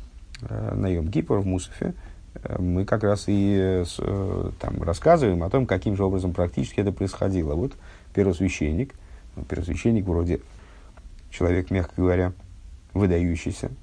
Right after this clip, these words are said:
с точки зрения с-, духовной, должен был быть. Были периоды, когда первосвященство, к сожалению, там покупалось, и, э, э, люди, которые оказались на посту,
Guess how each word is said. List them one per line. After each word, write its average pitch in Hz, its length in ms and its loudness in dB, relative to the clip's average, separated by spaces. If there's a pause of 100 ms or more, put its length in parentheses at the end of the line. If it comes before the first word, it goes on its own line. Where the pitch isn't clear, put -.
с - 40 -20
точки - 280 -4
зрения 92 800 0
с-, - 280 -10
духовной, 90 600 0 (120)
должен 85 520 2
был 85 160 0
быть. 78 300 -4
Были 92 220 2
периоды, 90 440 0
когда 85 340 -2 (520)
первосвященство, 87 720 -2 (580)
к - 40 -16
сожалению, 87 480 -2
там 92 200 -4
покупалось, 95 640 2
и, 80 240 -2
э, - 60 0 (640)
э, 50 920 -2
люди, 90 280 2
которые 85 340 0
оказались 87 460 0
на 85 80 -2
посту, 80 280 0